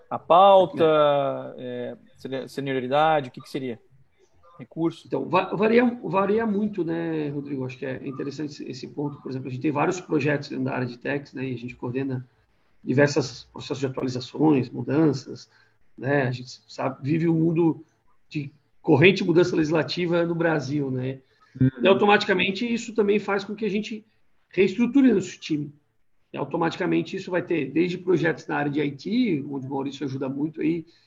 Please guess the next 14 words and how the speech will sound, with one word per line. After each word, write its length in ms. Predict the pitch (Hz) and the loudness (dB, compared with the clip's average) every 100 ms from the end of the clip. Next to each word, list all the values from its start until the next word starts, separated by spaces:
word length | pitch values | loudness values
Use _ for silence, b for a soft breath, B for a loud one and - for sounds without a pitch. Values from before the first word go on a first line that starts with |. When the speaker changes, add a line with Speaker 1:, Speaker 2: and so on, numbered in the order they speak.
| b _ | b _
Speaker 2:
já 120 | 135 | -8
foi 140 | 147 | -4
um 60 | 147 | 0
grande 260 | 151 165 | 0 0
parceiro 420 | 139 135 - 156 143 | -2 -10 -8 -6 -6
em 60 | |
processos, 720 | 143 131 - 151 226 - - | -6 -10 -8 -4 -4 -4 -8
né? 240 | 139 143 - b b | -6 -6 -10 b b
Onde 120 | 156 151 | -4 -4
a 20 | |
gente 80 | 151 | -4
precisa 220 | 156 160 | -6 -6
fazer 240 | 147 135 | -4 -4
mudanças, 640 | 143 135 143 - - - | -4 -4 -6 -8 -18 -20